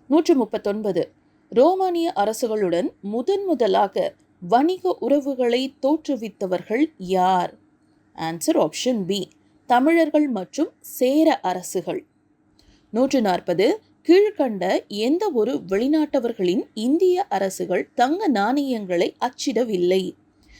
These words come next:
ஆன்சர் ஆப்ஷன் டி, ரெண்டு மற்றும் நாலு. பார்த்தியர்கள், சாகர்கள்.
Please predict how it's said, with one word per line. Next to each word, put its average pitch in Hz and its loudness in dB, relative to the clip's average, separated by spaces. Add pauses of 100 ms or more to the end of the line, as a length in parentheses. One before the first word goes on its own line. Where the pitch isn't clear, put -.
(180)
ஆன்சர் 196 0
ஆப்ஷன் 220 -4
டி, 202 -4 (320)
ரெண்டு 269 4
மற்றும் 233 -4
நாலு. 175 -4 (1200)
பார்த்தியர்கள், 226 2 (460)
சாகர்கள். 190 0